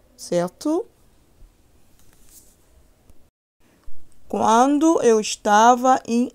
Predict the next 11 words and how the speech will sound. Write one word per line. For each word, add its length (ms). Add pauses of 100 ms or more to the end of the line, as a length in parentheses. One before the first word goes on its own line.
Abéokuta, 1200 (720)
ia 420
à 220
fazenda 960 (160)
todos 540
os 180
dias. 800 (2000)
Nígbà 540
tí 240
mo 340
wà 280